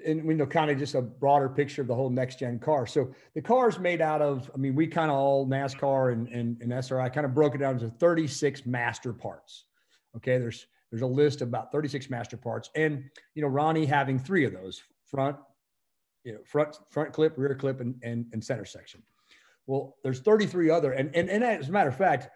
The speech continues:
Ronnie's three parts also has about fifty other parts that, you know, that are in, that are in there, you know, clips and all these other things. But, you know, those are the three main parts. So there's thirty-three other, you know, main parts of that car. And,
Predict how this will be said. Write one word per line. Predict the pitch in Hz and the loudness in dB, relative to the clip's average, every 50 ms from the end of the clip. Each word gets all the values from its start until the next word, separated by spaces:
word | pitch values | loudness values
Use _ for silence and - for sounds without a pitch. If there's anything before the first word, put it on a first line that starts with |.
| _ _ _ _ - | _ _ _ _ 2
Ronnie's | 156 185 185 180 160 - - | 2 4 4 2 2 0 -4
three | - 160 175 170 151 | -2 0 2 2 2
parts | 123 - 175 185 160 143 - 151 | 0 2 4 4 4 4 4 4
also | 156 180 175 - 131 | 2 2 2 2 0
has | 117 120 110 | -2 -2 -2
about | 120 120 120 - - - | -4 -6 -8 -8 2 2
fifty | 170 151 - - 135 135 | 2 2 2 2 4 4
other | 151 180 151 117 104 | 6 6 4 2 -2
parts | - - 110 101 104 110 - - - - _ _ _ _ _ _ _ _ | -4 -4 -4 -4 -4 -6 -8 -14 -18 -18 _ _ _ _ _ _ _ _
that, | 127 117 - | -6 -4 -2
you | 131 127 | -2 0
know, | 120 117 | 0 0
that | 113 123 120 120 | 0 0 0 2
are | 120 117 113 113 - _ _ | 0 0 -2 -6 -12 _ _
in, | 131 123 120 117 117 | -4 -4 -4 -4 -4
that | 123 120 120 | -6 -6 -6
are | 117 123 | -4 -2
in | 131 135 127 | 0 2 2
there, | 120 113 110 110 110 120 139 131 - - _ _ _ _ _ _ _ _ _ | 2 0 0 0 0 0 -2 -2 -6 -12 _ _ _ _ _ _ _ _ _
you | - 139 | -10 -10
know, | 107 95 | -10 -10
clips | - - 143 143 147 143 - | -4 0 2 2 2 0 -2
and | 135 120 | -2 -2
all | 117 | 0
these | 117 127 113 110 | 0 -2 0 2
other | 139 160 147 | 2 0 0
things. | 127 - 113 101 - 120 120 113 - _ _ _ _ _ | 0 -4 -8 -8 -6 -6 -8 -8 -12 _ _ _ _ _
But, | 135 127 127 - | -4 -4 -4 -2
you | 139 | -2
know, | 131 127 127 | -2 0 4
those | 147 175 185 160 | 6 6 6 6
are | 151 | 4
the | 139 | 0
three | - - 143 139 127 | -2 0 -2 -2 0
main | 120 120 120 113 107 | -2 -2 -4 -6 -8
parts. | - 82 - _ _ _ _ _ _ _ _ _ _ _ _ _ _ _ _ _ | -10 -16 -18 _ _ _ _ _ _ _ _ _ _ _ _ _ _ _ _ _
So | - 185 175 165 160 160 - - - _ | 2 6 8 8 8 6 0 -8 -16 _
there's | 135 156 165 160 147 123 - - - _ _ _ _ | 2 4 4 4 4 0 -2 -10 -16 _ _ _ _
thirty-three | 208 220 208 185 131 156 180 170 156 | 4 6 6 4 0 -2 0 2 2
other, | 160 180 156 147 131 131 131 131 - - - | 2 2 2 2 0 0 -2 -4 -12 -10 -8
you | 123 | -6
know, | 120 113 120 | -4 -4 -4
main | 113 110 117 131 139 143 143 143 139 139 139 139 131 | -4 0 2 2 4 4 2 2 0 -2 -2 -4 -6
parts | 135 - 143 131 127 131 - | -4 0 0 0 0 -2 -6
of | 117 | -10
that | 107 107 - - | -10 -10 -10 -12
car. | - 101 82 - - _ _ _ _ _ _ _ _ _ _ _ _ _ _ - - _ _ - | -14 -14 -14 -14 -20 _ _ _ _ _ _ _ _ _ _ _ _ _ _ -20 -20 _ _ -2
And, | 139 143 139 135 131 131 - | -2 0 0 0 -2 -4 -6